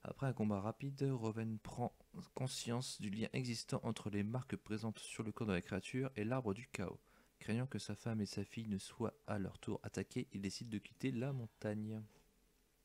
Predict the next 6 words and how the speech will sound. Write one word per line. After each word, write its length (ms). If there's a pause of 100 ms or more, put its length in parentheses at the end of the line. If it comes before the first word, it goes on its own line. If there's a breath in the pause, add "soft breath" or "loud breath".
(4000)
Pareil, 220
on 80
va 80
faire 240
quatre, 180
cinq 140